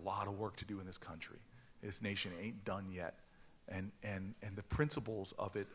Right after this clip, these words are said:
um, we need to swear an oath. And I wanna end like I've never ended one of these, uh, book events before, besides saying thank you to, uh, it's amazing young lady to my left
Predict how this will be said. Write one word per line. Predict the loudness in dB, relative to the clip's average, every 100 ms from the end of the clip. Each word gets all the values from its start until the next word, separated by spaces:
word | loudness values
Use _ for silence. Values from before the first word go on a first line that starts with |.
| -8
um, | -4 -2 -4 -6 -12 -18 -18 -20 -18 -6
we | 0 4
need | 4
to | 2
swear | 0 2 2
an | 4
oath. | 2 2 -2 -2
And | 2
I | 4
wanna | 4 4
end | 6 6 4
like | 4 2
I've | 4
never | 4 4
ended | 2 0 0
one | -2 0
of |
these, | 0 0 -2 -4 -12 -18 -20 -8 0
uh, | 0 2
book | 2 2
events | 2 2 0
before, | -2 0 4 4 2
besides | 2 2 4
saying | 4 4 2 0
thank | 2 2
you | 0
to, | 0 0 -2 -6 -4
uh, | 0 0 0 -4 -4
it's | 0
amazing | 2 4 4 2 -2 -2
young | 0 2
lady | 2 0
to | 0
my | 4
left | 4 4 0